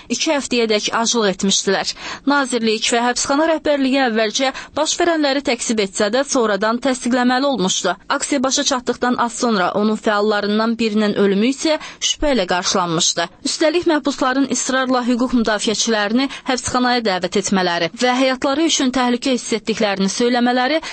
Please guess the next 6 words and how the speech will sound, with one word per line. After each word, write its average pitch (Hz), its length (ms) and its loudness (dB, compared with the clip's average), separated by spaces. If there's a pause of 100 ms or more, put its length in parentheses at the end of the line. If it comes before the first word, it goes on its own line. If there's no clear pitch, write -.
(140)
bu 311 100 2
şübhələri 240 640 0
gücləndirirdi. 202 840 0 (340)
Ancaq 240 320 0
az 254 160 0
sonra 214 300 0